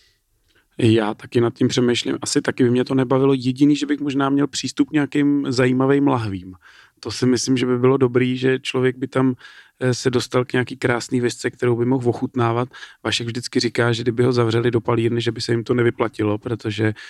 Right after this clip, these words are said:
eh, jeho gáže by mohla být sice malá, ale všechny ty ochutnávky by stály mnohem víc, než by mu dokázali zaplatit. Tak to bych asi nezvládl, ale ta ch-,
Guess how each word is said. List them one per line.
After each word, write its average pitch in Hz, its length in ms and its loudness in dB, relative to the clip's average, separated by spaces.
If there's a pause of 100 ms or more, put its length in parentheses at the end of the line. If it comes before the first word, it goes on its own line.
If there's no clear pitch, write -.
(260)
eh, 117 120 2
jeho 110 260 2
gáže 110 300 0
by 107 100 -2
mohla 110 260 0
být 110 180 2
sice 113 240 -4
malá, 107 320 0
ale 110 280 -2 (220)
všechny 107 280 -2
ty 110 120 2
ochutnávky 110 580 -4
by 110 280 2
stály 107 380 -2
mnohem 110 360 2
víc, 107 260 -6
než 110 160 -2
by 113 100 -8
mu 110 120 -2
dokázali 107 460 0
zaplatit. 107 440 -2 (340)
Tak - 100 -20
to 123 80 2
bych 123 140 2
asi 127 180 0
nezvládl, 127 420 2
ale 127 260 2
ta 139 100 -2
ch-, - 200 -6